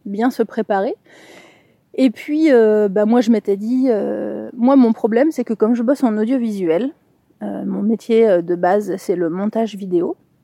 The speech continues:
Donc, euh, pour ceux qui connaissent pas exactement, euh, les différentes branches de l'audiovisuel, euh, mon métier, c'est de récupérer les images, euh, euh, que les caméramans sont allés filmer, euh, dehors.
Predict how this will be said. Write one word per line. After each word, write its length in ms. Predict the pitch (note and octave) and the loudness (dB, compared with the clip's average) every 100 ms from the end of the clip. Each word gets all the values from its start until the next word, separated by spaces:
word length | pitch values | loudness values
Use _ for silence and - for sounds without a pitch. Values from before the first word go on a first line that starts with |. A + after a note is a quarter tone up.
| _ _ _ | _ _ _
Donc, 460 | A3+ G#3 G#3 G#3 - | -10 -8 -8 -8 -10
euh, 240 | G#3 - - G3+ G#3 G#3 - G3 G3 _ _ _ _ _ _ _ _ _ _ | -10 -8 -10 -14 -14 -14 -12 -12 -16 _ _ _ _ _ _ _ _ _ _
pour 120 | - - | -20 -10
ceux 120 | G#3+ | -8
qui 120 | G#3+ | -6
connaissent 320 | - G3+ G3+ | -4 -4 -6
pas 200 | - A3 | -4 -2
exactement, 840 | G#3+ G#3 - B3 A3+ A#3 A#3 A3+ | -2 -4 -4 0 4 4 4 2
euh, 260 | G#3 F3 F#3+ G#3 _ _ - _ _ | 0 -4 -6 -10 _ _ -20 _ _
les 220 | G#3+ G#3 | -8 -6
différentes 500 | F#3 G#3+ A3+ G#3+ A3 | -6 -2 0 2 4
branches 280 | G#3+ G#3+ B3 | 2 4 4
de 100 | A3 | 4
l'audiovisuel, 920 | G3+ G3+ G#3 G3+ G3+ G3 G#3 A#3 B3+ | 2 2 0 -2 -4 0 4 4 4
euh, 200 | A3 G3+ | 4 2
mon 160 | G#3+ G3+ | 0 -4
métier, 320 | G3+ F#3+ A#3+ | -6 -4 -4
c'est 140 | - G#3 | -2 -4
de 80 | |
récupérer 580 | F#3+ G#3 A3 G3 G#3+ A3 | -4 -6 -8 -2 0 2
les 320 | A3+ G3+ G3 | 2 0 -2
images, 420 | G#3 G#3 A3+ A3+ G#3 | -4 0 0 0 0
euh, 460 | F3+ F#3+ G3 F#3+ G#3 - _ _ _ _ - | -2 -2 -4 -6 -10 -12 _ _ _ _ -12
euh, 480 | G#3 G#3+ G#3+ A3 G#3+ | -10 -10 -12 -14 -14
que 80 | - | -4
les 140 | G3 F#3 | -4 -2
caméramans 580 | G3+ G3+ G3+ F#3+ G3+ | -2 -2 -2 -2 -2
sont 220 | A3+ A3+ G3 | -2 -4 -4
allés 180 | F#3 | -6
filmer, 640 | F#3 - G#3+ G#3+ G#3+ A3 G#3+ | -6 -6 -4 -2 -2 -2 -2
euh, 140 | F#3 | -4
dehors. 680 | F#3+ F#3+ G3 B3 F4 - | -4 -2 0 0 -2 -10